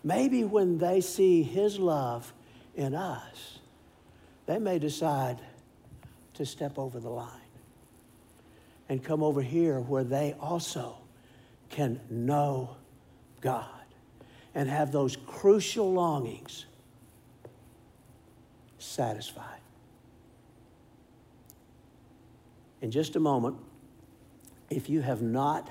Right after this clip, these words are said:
had an opportunity to enter that relationship, to begin the process of knowing God, you can do that. It starts by just asking Jesus to come into your life and be your Lord.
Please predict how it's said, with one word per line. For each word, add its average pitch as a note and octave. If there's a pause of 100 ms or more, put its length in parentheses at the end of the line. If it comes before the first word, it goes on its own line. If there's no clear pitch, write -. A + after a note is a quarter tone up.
(120)
had D#3
an C#3
opportunity C3 (600)
to - (100)
enter D#3+ (300)
that C3+
relationship, B2 (2000)
to D#3
begin E3
the F#3
process D#3
of A#2
knowing C3+
God, A#2 (1160)
you B2+
can B2
do A#2
that. A2+ (2000)
It D3
starts F3
by C#3
just C#3+
asking C#3
Jesus D3
to -
come A#2
into A#2+
your C3
life A2
and G#2
be G#2
your G#2
Lord. G2+